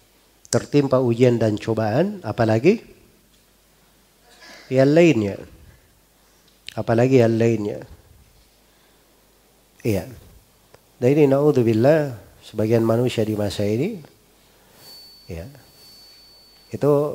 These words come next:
mencampur adukkan. Apalagi kalau kita di Indonesia ini,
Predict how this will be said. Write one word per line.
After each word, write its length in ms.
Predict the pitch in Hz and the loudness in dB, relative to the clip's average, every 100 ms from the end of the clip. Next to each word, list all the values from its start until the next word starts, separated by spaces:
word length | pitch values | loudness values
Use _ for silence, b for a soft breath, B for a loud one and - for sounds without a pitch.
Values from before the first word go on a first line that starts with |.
| - | -10
mencampur 560 | 113 110 - 117 127 127 | -6 -4 -2 -2 -2 -4
adukkan. 560 | 120 165 - - 95 95 - - - - _ _ _ _ _ b b b b b b b b _ _ _ _ - | -2 -4 -4 -8 -10 -12 -20 -20 -20 -20 _ _ _ _ _ b b b b b b b b _ _ _ _ -18
Apalagi 480 | - 120 127 139 120 | -4 0 4 4 4
kalau 240 | 113 107 | 0 -2
kita 240 | 123 127 | -2 0
di 80 | 123 | 2
Indonesia 480 | 117 117 117 110 123 | 2 0 0 0 2
ini, 400 | 127 110 165 | 2 0 -4